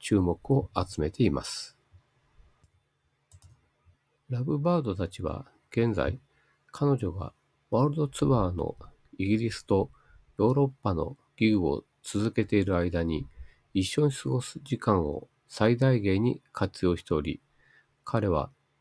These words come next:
七月二十一日にチーフスのトレーニングキャンプに戻る予定です。そして、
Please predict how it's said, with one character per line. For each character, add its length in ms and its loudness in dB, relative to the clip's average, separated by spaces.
七 300 0
月 300 0
二 200 -2
十 360 0
一 240 0
日 260 0
に 220 -2
チ 260 0
ー 20 0
フ 200 -10
ス 200 -10
の 260 -4
ト 120 -2
レ 140 6
ー 40 4
ニ 180 4
ン 140 2
グ 260 2
キ 100 -4
ャ 80 4
ン 80 -2
プ 100 -4
に 80 4
戻 260 2
る 300 2
予 140 -2
定 180 4
で 140 -4
す。 280 -14
そ 180 -2
し 100 -10
て、 260 2